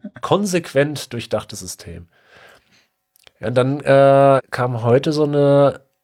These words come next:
so ein Newsartikel, das, den fand ich einfach so skurril. Ich dachte, das ist jetzt irgendwie Satire. Ich, ich hoffe, das ist jetzt kein Satireartikel, dem ich da auf den Leim gehe, weil hier heißt es einfach, eine Kryptofirma soll sich ihren C E O ausgedacht haben. <laughs>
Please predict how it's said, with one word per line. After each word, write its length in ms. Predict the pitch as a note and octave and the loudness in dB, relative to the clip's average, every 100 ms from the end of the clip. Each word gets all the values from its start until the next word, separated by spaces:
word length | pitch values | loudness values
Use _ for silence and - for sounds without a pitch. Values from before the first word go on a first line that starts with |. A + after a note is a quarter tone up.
| _ | _
so 120 | C3 | -6
ein 80 | B2+ | -4
Newsartikel, 760 | C#3+ - C3 C3+ C#3 B2 B2 _ - | -4 -2 -2 0 0 0 -2 _ -20
das, 200 | - - | -18 -14
den 140 | A2 | -10
fand 220 | - B2+ | -6 -6
ich 80 | A#2+ | -4
einfach 240 | A2+ - | -6 -6
so 220 | - B2 F3+ | -4 -2 -2
skurril. 460 | - G#2 G2 A2 | -2 -2 0 0
Ich 140 | A2 - | 0 -4
dachte, 280 | G#2+ - | -4 -4
das 180 | G#2+ G2+ | -6 -6
ist 160 | - - | -8 -8
jetzt 540 | G#2+ - - - - _ | -8 -8 -12 -12 -16 _
irgendwie 320 | C3 B2+ A#2+ | -6 -4 -4
Satire. 560 | G#2 G2 - A#2+ F3+ D#3 | -4 -4 -2 0 2 2
Ich, 100 | - | 0
ich 140 | - | -4
hoffe, 140 | B2+ - | -2 -2
das 140 | A2+ | -6
ist 120 | A2 | -6
jetzt 180 | G#2 - | -8 -2
kein 180 | C3+ F3 | -2 2
Satireartikel, 720 | C3 - A#2+ A2 G#2+ A#2+ A2+ | 0 2 2 2 0 -4 -2
dem 140 | A2 G#2+ | -2 -4
ich 120 | - | -2
da 120 | G#2+ | -2
auf 120 | G#2 | -2
den 100 | G#2+ | -4
Leim 220 | G#2 G#2 G#2+ | -6 -4 -4
gehe, 180 | A#2 A#2 | -4 0
weil 320 | A2+ A2+ G#2 | 0 -2 -4
hier 120 | A#2 | -4
heißt 160 | A#2+ A#2+ | -4 -6
es 140 | - | -10
einfach, 400 | A#2 A2 A2 - - - - | -8 -6 -6 -10 -20 -20 -16
eine 120 | - A#2 | -10 -6
Kryptofirma 800 | - D3+ F#3+ F3 C#3 C#3 D#3 | -6 -4 -2 0 2 2 2
soll 220 | C3+ B2+ D3+ | 2 0 0
sich 180 | C#3 B2+ | -4 -6
ihren 180 | C3 | -4
C 260 | B2+ C3 A#2+ | -4 -6 -4
E 40 | A#2 | 0
O 300 | C#3 D3 - | 0 0 -2
ausgedacht 580 | D#3+ G3 - A2 F2+ - | -2 -2 -2 -2 -2 -2
haben. 260 | F#2+ F2 - - - - - - - _ - _ _ _ - | -4 -4 -8 -14 -20 -20 -20 -20 -20 _ -20 _ _ _ -20
<laughs> 140 | - | -20